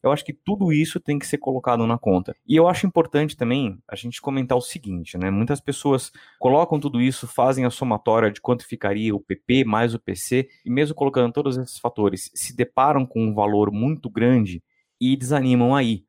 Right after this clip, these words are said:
"Nossa, eu vou gastar, sei lá, cinquenta mil, cem mil reais", tô chutando aqui, mas a pessoa vê um,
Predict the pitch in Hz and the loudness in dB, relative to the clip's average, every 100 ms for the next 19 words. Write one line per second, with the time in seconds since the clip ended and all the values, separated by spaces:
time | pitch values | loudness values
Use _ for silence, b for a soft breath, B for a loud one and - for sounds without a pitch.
0 | _ - 131 165 - 107 104 135 123 110 | _ 0 2 2 0 -8 -6 -2 -2 0
1 | - 123 151 139 - 127 127 131 98 - | -2 2 2 2 0 -2 2 2 2 -4
2 | - - 104 120 127 92 92 117 90 - | -14 -10 -4 0 0 -2 -2 -2 -2 -4
3 | 117 113 101 95 104 98 - 147 - 117 | -4 -2 -2 -2 -4 -4 -10 -8 0 2
4 | 98 - 95 B B B _ 101 98 104 | 2 -2 -8 B B B _ -4 -2 -2
5 | 131 123 131 131 | 0 2 2 2